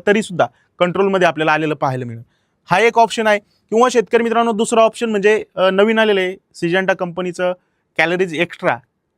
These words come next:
अ, चौदाशे मिली प्रति पंधरा लिटर फवारणी पंपसाठी तुम्ही त्या न-, तणनाशकाचा वापर करू शकता किंवा टिंजर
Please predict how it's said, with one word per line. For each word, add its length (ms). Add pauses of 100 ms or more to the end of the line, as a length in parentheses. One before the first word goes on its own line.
अ, 260
चौदाशे 380
मिली 240 (360)
प्रति 200
पंधरा 280
लिटर 300
फवारणी 320
पंपसाठी 460 (420)
तुम्ही 200
त्या 120
न-, 100 (240)
तणनाशकाचा 500
वापर 200
करू 160
शकता 340
किंवा 240
टिंजर 520